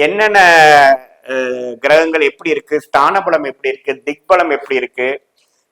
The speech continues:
ஓ, என்ன தசாபுக்திகள் போய் கொண்டிருக்குது, தசநாதனும் புக்திநாதனும் இப்ப நான் பேசின கோச்சாரத்துல எந்த மாதிரி அமைப்புல இருக்கிறாங்கிறதெல்லாம் கூட்டாக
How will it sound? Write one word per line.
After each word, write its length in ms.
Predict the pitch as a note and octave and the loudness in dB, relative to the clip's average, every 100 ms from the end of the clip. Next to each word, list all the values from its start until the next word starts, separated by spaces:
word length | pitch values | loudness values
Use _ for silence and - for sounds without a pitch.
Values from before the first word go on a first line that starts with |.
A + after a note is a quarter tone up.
| - | -4
ஓ, 40 | C#3+ C3+ B2+ D#3+ | 0 2 2 0
என்ன 120 | D3+ G#3+ G3 | 2 2 4
தசாபுக்திகள் 760 | D3+ - A3 A3 - F3+ D#3+ D3+ | 2 4 2 2 -6 -6 -4 -2
போய் 160 | C#3+ | -4
கொண்டிருக்குது, 460 | C#3 C3 B2 C3 D3+ D3+ | -4 -10 -10 -6 -4 0
தசநாதனும் 760 | C3+ - G3 G3 F#3+ F#3+ G3 F3 | 0 2 2 4 4 2 -4 -6
புக்திநாதனும் 680 | - F#3 F3 E3+ E3 F#3 F3 | -10 -6 -2 -2 -2 -6 -6
இப்ப 140 | D#3+ D3+ | -2 0
நான் 180 | D3 D#3+ | 0 0
பேசின 280 | E3 E3+ D#3 | -2 -4 -4
கோச்சாரத்துல 600 | D#3 D#3 D#3+ D3+ D3+ D#3 C#3 | -4 0 0 0 0 0 0
எந்த 100 | D3+ E3 | -2 0
மாதிரி 180 | E3 E3 C#3+ | 2 2 2
அமைப்புல 360 | C#3+ - C#3 | -2 -10 -10
இருக்கிறாங்கிறதெல்லாம் 760 | C3 D3 C#3 C3 C3+ C3+ D#3 G3 - _ - | -8 -4 -4 -4 -6 -2 0 0 -4 _ -12
கூட்டாக 680 | G3 A3+ A#3 A#3 G#3+ G#3 | -6 -6 -2 4 4 4